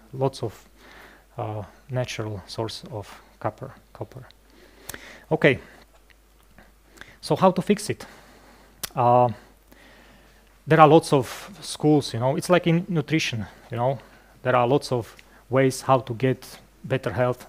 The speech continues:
and, and healthy diet, you know, but, and each, each, uh, of the system just try to kind of fix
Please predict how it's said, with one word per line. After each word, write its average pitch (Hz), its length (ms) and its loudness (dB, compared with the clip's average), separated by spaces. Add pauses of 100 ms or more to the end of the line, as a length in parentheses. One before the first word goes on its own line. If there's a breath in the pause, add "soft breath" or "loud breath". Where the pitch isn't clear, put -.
(160)
and, 123 280 -12
and 113 300 -10
healthy 127 340 -2
diet, 113 360 0 (140)
you 117 80 -10
know, 123 180 -8 (680 loud breath)
but, 135 300 2 (460)
and 160 260 -6 (280)
each, 214 340 -4 (300)
each, 208 300 -4
uh, 143 280 4
of 123 180 -2
the 139 260 4
system 151 580 0
just - 360 -4
try 190 220 4
to 143 260 0
kind 151 240 2
of 131 100 0
fix - 440 -2